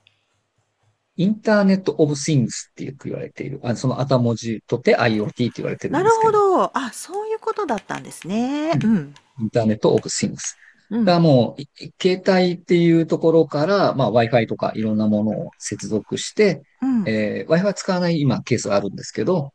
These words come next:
Speaker 1: まあ、本当にもうテレビ、電気つけるよとか、
Speaker 2: うん。
Speaker 1: えー、エアコン設定するよとか、テレビ設定するよとかっていう商品なんですよ。
Speaker 2: はい。
Speaker 1: で、それを使っ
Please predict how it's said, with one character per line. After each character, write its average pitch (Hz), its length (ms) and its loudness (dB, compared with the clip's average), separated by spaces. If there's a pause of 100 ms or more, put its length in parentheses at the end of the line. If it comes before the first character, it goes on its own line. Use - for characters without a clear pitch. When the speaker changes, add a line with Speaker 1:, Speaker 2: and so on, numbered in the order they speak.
(120)
Speaker 1:
ま 220 140 4
あ、 143 40 4
本 143 160 4
当 165 100 4
に 147 80 4
も 131 140 4
う - 40 -6
テ 151 120 2
レ 156 120 4
ビ、 214 100 -4 (100)
電 170 200 4
気 165 100 -2
つ 143 100 -8
け 127 100 0
る 117 120 0
よ 101 160 -6
と - 80 -16
か、 - 200 -10 (300)
Speaker 2:
う 117 60 -4
ん。 110 40 0
Speaker 1:
え 101 240 0
ー、 123 60 0
エ 139 60 6
ア 147 80 4
コ 160 100 0
ン 147 60 2
設 147 180 0
定 165 80 0
す 139 160 0
る 127 80 0
よ 131 120 -2
と 104 100 -6
か、 - 100 -10
テ 147 140 2
レ 156 80 2
ビ 117 80 -4
設 98 180 -6
定 - 80 -6
す - 140 -12
る 98 80 -4
よ 104 160 -6
と 117 100 -6
か - 200 -10
っ - 20 -20
て - 100 -8
い 127 140 4
う 185 180 4
商 143 280 4
品 98 180 -8
な 69 100 -14
ん 135 60 -14
で 131 80 -16
す - 100 -14
よ。 - 140 -14
Speaker 2:
は 247 240 0
い。 214 40 2
Speaker 1:
で、 - 260 0 (400)
そ - 200 -2
れ 226 240 8
を 240 220 8
使 - 400 -2
っ 202 40 0